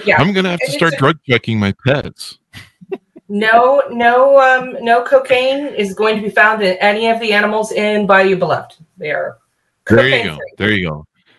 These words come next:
Speaker 2: Just a beautiful Labrador on the cover. So, uh, give us your dot coms, uh, Lexi, wherever you want people to find you on the interwebs.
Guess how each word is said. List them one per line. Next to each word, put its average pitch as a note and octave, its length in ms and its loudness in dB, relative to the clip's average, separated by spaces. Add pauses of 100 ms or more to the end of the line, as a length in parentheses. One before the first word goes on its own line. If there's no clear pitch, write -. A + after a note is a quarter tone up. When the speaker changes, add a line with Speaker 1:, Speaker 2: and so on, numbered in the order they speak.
(100)
Speaker 2:
Just C#3+ 240 -4
a C3 40 -2
beautiful B2 400 0
Labrador F2+ 500 -2
on D#2+ 80 -6
the D#2 80 -8
cover. D#2+ 320 -4 (260)
So, F3+ 300 0
uh, F#3 320 0 (120)
give B3+ 200 -2
us - 120 -2
your D#3+ 100 -2
dot A#2+ 200 -2
coms, F#2+ 500 -2
uh, F2+ 220 -2
Lexi, F#2+ 380 -2
wherever G2 300 2
you F#2+ 80 0
want F#2 180 -4
people E2+ 240 -4
to - 60 -10
find F2 260 0
you E2+ 140 2
on E2 120 0
the E2 140 2
interwebs. D#2+ 540 -2